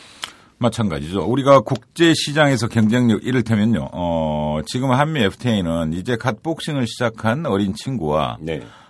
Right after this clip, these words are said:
Speaker 1: 프로 선수가 동시에 장갑을 끼고 올라가서 같이 게임을 하는 겁니다.
Speaker 2: 그것도 헤비급이죠.
Speaker 1: 예,
Speaker 2: 네.
Speaker 1: 완전 경쟁이잖아요, 이게.
Speaker 2: 네.
Speaker 1: 왜냐하면 지금까지는 법이나 제도나 혹은 관세나 무역 수수료나 이런 식의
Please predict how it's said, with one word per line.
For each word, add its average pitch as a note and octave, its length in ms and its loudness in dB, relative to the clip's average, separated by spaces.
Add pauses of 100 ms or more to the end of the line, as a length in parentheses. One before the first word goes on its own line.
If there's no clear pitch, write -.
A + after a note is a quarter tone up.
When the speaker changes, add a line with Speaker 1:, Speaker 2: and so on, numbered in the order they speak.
Speaker 1:
프로 F#3+ 280 0
선수가 C#3 420 -2
동시에 D#3+ 540 -2
장갑을 A#2 460 0
끼고 A2+ 180 -4
올라가서 G2 380 0
같이 - 320 -8
게임을 D#3+ 320 -4
하는 E2+ 220 -8
겁니다. D2 280 -8
Speaker 2:
그것도 G2+ 280 -2
헤비급이죠. B2+ 640 -8
Speaker 1:
예, F2 180 -2
Speaker 2:
네. D2 100 -6
Speaker 1:
완전 D#3+ 500 0
경쟁이잖아요, C3 840 -4
이게. D2 160 -2
Speaker 2:
네. B1+ 100 -8 (640)
Speaker 1:
왜냐하면 F3 320 2
지금까지는 D3+ 960 2 (560)
법이나 G#2 640 4 (160)
제도나 A#2+ 460 4
혹은 G#2+ 260 0
관세나 G#2+ 520 2
무역 A2 280 2
수수료나 C3+ 480 0
이런 D#3 300 2
식의 C3+ 320 0